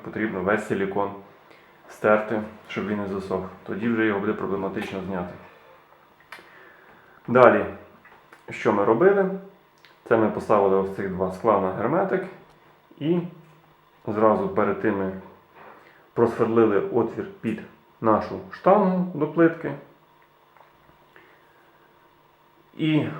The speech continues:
зразу поставили ми наші бокові оці з'єднання на профільну трубку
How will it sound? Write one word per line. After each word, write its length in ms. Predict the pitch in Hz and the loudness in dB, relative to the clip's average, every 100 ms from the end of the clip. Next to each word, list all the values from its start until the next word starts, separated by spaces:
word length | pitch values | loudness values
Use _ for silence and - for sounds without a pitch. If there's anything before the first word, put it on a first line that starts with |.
| - 120 | -10 -4
зразу 560 | 107 160 190 180 165 - - - | 4 6 6 4 0 -4 -10 -6
поставили 540 | 113 - 143 151 127 | -4 4 6 8 6
ми 260 | 110 113 120 | 4 2 0
наші 640 | 104 110 110 110 110 107 - _ _ | 0 0 -2 -6 -6 -8 -14 _ _
бокові 540 | 101 98 107 98 113 117 | -8 -4 -4 -2 -2 -4
оці 440 | 107 - 110 110 110 - - _ _ _ _ _ _ - - | -8 -10 -6 -4 -6 -10 -20 _ _ _ _ _ _ -20 -18
з'єднання 540 | 110 139 165 165 147 127 | -10 0 2 4 2 2
на 360 | 107 110 113 117 - - - - - - - - | 2 2 2 -2 -14 -20 -14 -14 -10 -14 -14 0
профільну 560 | 113 113 120 107 104 98 | 4 6 4 0 0 0
трубку 520 | 117 131 - 113 | 0 0 -2 -4